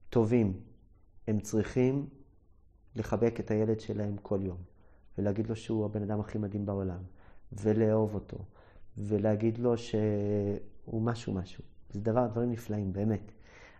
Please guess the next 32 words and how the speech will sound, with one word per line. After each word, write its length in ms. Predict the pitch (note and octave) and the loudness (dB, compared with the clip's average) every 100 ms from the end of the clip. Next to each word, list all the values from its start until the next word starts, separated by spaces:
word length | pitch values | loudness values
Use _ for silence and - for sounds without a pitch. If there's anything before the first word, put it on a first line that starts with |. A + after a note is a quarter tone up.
| - | -2
אני 120 | A#2+ | 4
מאמין 360 | B2+ B2+ C3+ | 6 6 4
את 80 | A2+ | 2
זה, 140 | F#2+ F#2+ - - - - | 0 -4 -6 -16 -18 0
וההורים 460 | A2 B2+ E3+ F#3+ - | 4 6 6 2 0
לא 160 | A#2 C#3 | 2 2
עושים 280 | C#3+ B2+ A2+ | 2 -2 -2
את 80 | |
זה. 100 | G2 F#2+ - - - - - | -2 -8 -12 -20 -20 -20 -10
אז 240 | F#2+ G#2 - - | -4 -4 -4 -12
זה 220 | G2+ B2 | -6 -2
יוצר 280 | A2 - D3 | -2 0 0
שבעצם 440 | C#3+ A#2+ B2 B2+ | 0 -2 0 0
אני 100 | A#2 | 0
מתאכזב 640 | G#2+ G#2+ G#2+ - C3+ C3+ C#3+ | 0 -2 -8 -4 0 0 2
מהם 320 | D3+ D#3 D#3 - - - - _ - | 0 0 -2 -10 -20 -20 -20 _ -8
יום 340 | G#2+ B2+ C#3 | 2 4 4
יום, 380 | C3+ C#3 A#2+ F#2+ - - - - - - - | 4 4 4 0 -4 -10 -12 -14 -18 -20 -8
כיוון 260 | - G#2+ A2 | -2 2 2
שהאמונה 480 | G#2+ G#2+ G#2+ A#2+ C3+ | 2 2 4 4 2
שלי 240 | - C#3+ | 0 0
היא 100 | C3+ | 2
אמונה 380 | A2 A2 B2 D3+ - - - - - - | 2 2 2 2 -2 -16 -20 -20 -20 -4
כוזבית, 500 | G#2+ G2 A2 C#3+ C#3 | -2 0 0 0 -2
היא 80 | - | -14
קשורה 280 | - A#2 B2 | -10 -2 0
לנחל 380 | B2+ B2 B2 A2+ | 2 0 -2 -4
אכזב, 360 | - G#2+ B2 F#2+ - - - - - | -2 0 0 0 -8 -20 -20 -20 -6
היא 120 | A2 | -2
רק 280 | A#2+ D3+ - | 0 0 0
מורידה 380 | B2 A2+ A2+ A2+ | 0 2 2 2
אותי. 220 | G#2+ - | 0 -6